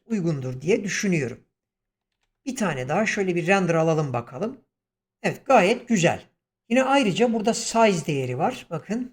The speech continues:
burada size değerini artırırsanız mesela beşe getirdiğimiz zaman bulut artık daha içine doğru bir yoğun bir hale gelmiş oldu. Tabii ki burada çok daha farklı dokular ekleyerek buradaki bulut nesnesini daha da şekillendirebilirsiniz.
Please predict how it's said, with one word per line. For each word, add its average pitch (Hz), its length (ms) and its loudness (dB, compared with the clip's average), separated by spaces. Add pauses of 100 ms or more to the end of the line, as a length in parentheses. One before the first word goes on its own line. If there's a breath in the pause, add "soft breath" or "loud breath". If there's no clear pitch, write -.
(140)
burada 180 240 -2
size 185 480 -2
değerini 131 320 -4
artırırsanız 180 800 0
mesela 151 380 -6
beşe 170 260 0
getirdiğimiz 131 720 -10
zaman 202 460 -6 (800)
bulut 208 480 -4 (200)
artık 180 400 -8
daha 196 320 2 (160)
içine 196 380 -2
doğru 151 280 -4
bir 214 80 -4
yoğun 170 460 6
bir 123 80 -2
hale 127 240 2
gelmiş 175 540 2
oldu. 120 200 -8 (280)
Tabii 254 200 2
ki 240 140 -2
burada 254 240 4
çok 262 240 -4
daha 220 160 4
farklı 220 680 0
dokular 220 360 2
ekleyerek 151 800 -2
buradaki 180 460 -4
bulut 175 480 -2
nesnesini 156 800 -6 (200)
daha 185 180 2
da 180 60 2
şekillendirebilirsiniz. 170 1600 -2